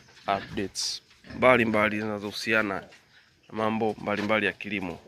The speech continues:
hususani mambo ya ufugaji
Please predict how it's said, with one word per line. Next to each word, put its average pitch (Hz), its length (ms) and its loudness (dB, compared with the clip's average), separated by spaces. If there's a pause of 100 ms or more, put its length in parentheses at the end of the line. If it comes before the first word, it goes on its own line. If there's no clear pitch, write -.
(120)
hususani 110 760 -4 (640)
mambo 85 460 -6
ya 104 360 -6
ufugaji 95 720 -8